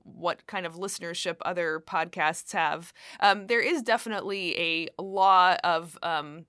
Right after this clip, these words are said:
I don't know, what do you call it? Like, compound interest or the very slow burn with, um, podcasts that take off. There's generally a very long plateau finally rising before things,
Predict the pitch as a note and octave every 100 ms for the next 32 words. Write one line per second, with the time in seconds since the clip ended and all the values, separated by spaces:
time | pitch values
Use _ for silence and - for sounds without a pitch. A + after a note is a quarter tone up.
0 | - - - - F3+ E3+ E3 F3+ F3+ D#3+
1 | F3 E3 - A#3 A3+ A3 G3 F#3+ F3+ F3+
2 | F3 D#3+ - E3+ F#3 F#3+ F#3+ G3 - -
3 | G3 G3+ G3 F#3 F#3 - E3+ F#3 E3+ D3+
4 | C#3+ F3 - F3 D#3 - - D#3+ D3 C#3+
5 | - - G#3 F3 - E3 D3 - - E3+
6 | - G#3 F#3+ E3+ D#3 - F#3 F#3 G3 F3
7 | F3 E3 D#3 F3 G3 A3+ A3+ G#3+ G3 G#3+
8 | G#3 G3 G3 G3+ - - - - A#3 G#3+
9 | A3 A3+ G#3+ G#3 G#3 G3 G3 F#3 F3 F3
10 | F3+ F#3+ F3 D#3+ D#3+ F3 F#3+ - F3+ E3+
11 | F3 E3+ E3